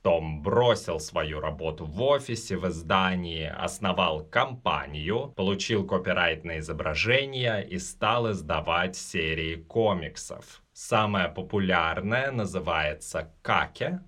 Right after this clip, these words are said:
С одна тысяча девятьсот шестьдесят восьмого по одна тысяча девятьсот восемьдесят шестой вышло двадцать шесть официальных комиксов о нем. Все персонажи имели легкую, малопроблемную историю, занимались страстным сексом и всегда улыбались.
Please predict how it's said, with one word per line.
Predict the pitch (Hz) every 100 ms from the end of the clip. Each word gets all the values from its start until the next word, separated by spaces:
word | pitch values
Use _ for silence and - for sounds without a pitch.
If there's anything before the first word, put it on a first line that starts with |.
| -
С | - -
одна | 98 107 110
тысяча | 123 - 98
девятьсот | 92 92 - 90
шестьдесят | - 90 82 87 85 78
восьмого | 80 80 101 127 131 98
по | 85
одна | 80 82
тысяча | 82 95 -
девятьсот | 82 80 80 85 87
восемьдесят | 95 90 85 78 78 -
шестой | - 82 80 - 92 123 - -
вышло | 160 - - 107 98 90
двадцать | 78 87 92 - 90
шесть | - - 98 92 -
официальных | - 95 - 92 82 80 78
комиксов | - 82 76 80 - 117 123
о | 131
нем. | 135 139 139 -
Все | - - 123
персонажи | 104 95 - 90 85 76 82
имели | 80 76 71 73 71
легкую, | 90 90 - 87 78
малопроблемную | 80 82 78 85 78 87 80 78 78
историю, | - - 151 147 113 92
занимались | 85 92 85 80 78 78 -
страстным | - - 101 104 80 - 78
сексом | 78 - 123 123 - 92 85
и | 80
всегда | - 87 78 78 98 101
улыбались. | 90 82 78 80 69 - - -